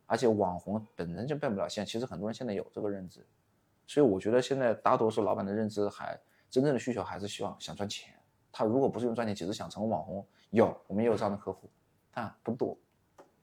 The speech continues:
以前可能会多一点，就放在两三年前，可能想网-，成网红的人多一点。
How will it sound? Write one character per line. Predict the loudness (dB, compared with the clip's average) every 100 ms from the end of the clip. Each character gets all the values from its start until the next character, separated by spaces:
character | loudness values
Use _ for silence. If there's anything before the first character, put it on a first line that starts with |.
| _
以 | -4
前 | 0 0
可 | 0
能 | -2
会 | -4
多 | -4 -6
一 |
点， | -8 _ _ _ _ _ _ _
就 | 0
放 | 2 2
在 |
两 | 0 2
三 | 2
年 | 2
前， | -2 -10
可 | -10
能 | -10
想 | -8
网-， | -8 -10
成 | -6 -4
网 | -4
红 | -8
的 | -12
人 | -10
多 | -10
一 | -10
点。 | -12